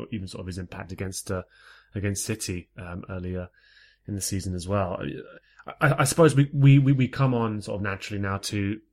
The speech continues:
to the run in, 'cause I think that's what people will be talking about relentlessly now for the next, um, uh, what is it,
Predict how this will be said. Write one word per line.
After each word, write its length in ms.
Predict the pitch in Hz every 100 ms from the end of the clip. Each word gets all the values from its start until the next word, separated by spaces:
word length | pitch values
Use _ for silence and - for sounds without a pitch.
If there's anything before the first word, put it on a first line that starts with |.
| -
to 200 | - 107
the 80 | 98
run 240 | 98 95
in, 180 | 92 90
'cause 160 | - 92
I 40 |
think 160 | 98 95
that's 180 | 98
what 140 | 92 - _ _
people 220 | - 92
will 80 | 87
be 60 | 87
talking 260 | 92 85
about 160 | 90 98
relentlessly 440 | 92 90 87 -
now 180 | 90 87
for 300 | - 90 87
the 100 | 87
next, 320 | 87 87 -
um, 240 | 90 87 87 _ - - - - - - _ 92
uh, 300 | 87 85 -
what 160 | - 101
is 80 |
it, 40 | 90